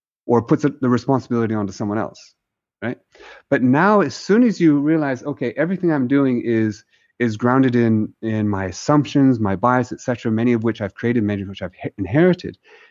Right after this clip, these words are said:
now you actually have a choice. The natural response is to do X. That's fine. But now I actually have a choice to not do X, right?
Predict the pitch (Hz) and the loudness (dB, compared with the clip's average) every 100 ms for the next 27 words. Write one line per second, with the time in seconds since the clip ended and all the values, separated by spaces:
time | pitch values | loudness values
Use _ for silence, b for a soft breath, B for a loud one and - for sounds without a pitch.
0 | b 117 160 208 175 156 - 120 113 - | b 2 4 4 2 0 -4 -6 -6 -8
1 | - 127 - - - _ _ _ _ _ | -6 -6 -6 -14 -20 _ _ _ _ _
2 | _ _ _ _ - 120 135 202 - 170 | _ _ _ _ -2 2 4 2 0 -2
3 | 135 143 131 131 110 101 113 101 - _ | 0 -2 -4 -4 -10 -8 -6 -6 -8 _
4 | - - 123 - 123 - - 110 _ _ | -14 -10 -10 -10 -10 -8 -12 -18 _ _
5 | _ _ _ _ _ - 120 120 135 170 | _ _ _ _ _ -8 -2 2 4 4
6 | 165 143 - 123 110 120 110 - - 117 | 2 0 -4 -6 -6 -4 -4 -6 -4 0
7 | 117 - - 101 - - - - _ _ | 0 -2 -6 -8 -8 -10 -16 -20 _ _
8 | _ _ _ _ _ _ _ _ _ _ | _ _ _ _ _ _ _ _ _ _
9 | _ _ - 98 | _ _ -14 -12